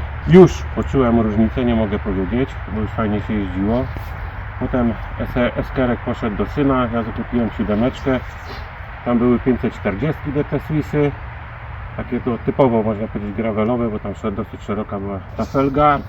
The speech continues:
No a potem zwróciłem się do Patryka, żeby ro-,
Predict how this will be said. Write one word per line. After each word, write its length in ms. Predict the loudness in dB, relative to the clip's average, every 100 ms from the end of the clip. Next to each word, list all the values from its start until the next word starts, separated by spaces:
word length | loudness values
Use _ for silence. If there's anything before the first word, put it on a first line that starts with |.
| -6 -2
No 120 | -2
a 80 | -2
potem 460 | -2 -2 2 0 0 -6 -14 -8
zwróciłem 520 | -4 -2 -2 2 0
się 120 | 2
do 120 | 0 2
Patryka, 680 | 2 2 -2 0 2 2 0 -8
żeby 320 | -6 0 0
ro-, 240 | 0 -2